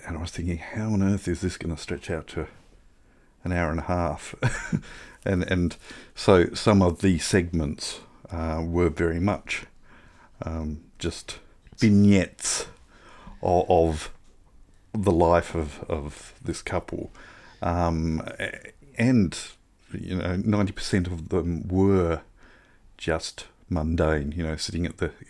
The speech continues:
kitchen table reading the paper, but the, the things that were in the paper were events that were going on around them.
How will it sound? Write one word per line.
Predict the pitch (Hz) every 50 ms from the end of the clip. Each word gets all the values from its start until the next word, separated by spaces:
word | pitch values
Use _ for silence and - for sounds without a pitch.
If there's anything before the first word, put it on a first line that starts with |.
| - -
kitchen | - - - - 90 76
table | - - 90 90 85 80 80
reading | 82 90 87 82 76 82
the | 78 76
paper, | - - 87 85 85 - - 80
but | 71 73 78 82 78 - - - - - - - - - - - - - _ _ _
the, | - 98
the | - - - - - 87
things | - - - 98 90 90 87 80 - -
that | - 95 - 85
were | 87 85
in | 85 82 78
the | 78
paper | - - - 82 78 73 - - 80 78 78
were | 76 80 78 78 78 78 76 73 - - _ _ _ - - - - - _ _ _ _ _ _ _ -
events | - 82 - 95 85 - - - - - -
that | - -
were | - 80
going | 78 82 78 80 80 78
on | 73 76
around | 76 76 76 76 78 78 80
them. | 78 76 73 76 76